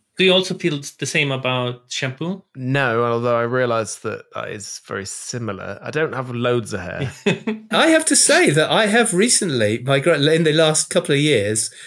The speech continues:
Speaker 3: changed to using bar soap for the shampoo. You can get these shampoo bar soaps, and that works really well.
Speaker 1: Mm-hmm.
Speaker 3: So you don't have that bottle which you have to throw away, you know, so less plastic.
Speaker 2: Nice.
Speaker 3: It lasts for ages.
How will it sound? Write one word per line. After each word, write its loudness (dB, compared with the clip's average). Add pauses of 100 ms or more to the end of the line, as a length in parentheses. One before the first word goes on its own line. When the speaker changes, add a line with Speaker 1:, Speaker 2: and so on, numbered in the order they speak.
(160)
Speaker 3:
changed 0
to 0
using 0
bar 2
soap 2 (160)
for -8
the -2
shampoo. 2
You 2
can -4
get 0
these -2
shampoo 0
bar -4
soaps, 0
and -2
that -6
works 2
really 0
well. 2
Speaker 1:
Mm-hmm. -4 (220)
Speaker 3:
So -2
you 0
don't 2
have 2
that 0
bottle 2
which -4
you 0
have -4
to -8
throw -2
away, -4
you -4
know, 2
so 0
less -2
plastic. -2
Speaker 2:
Nice. -10
Speaker 3:
It -2
lasts 4
for 0
ages. 2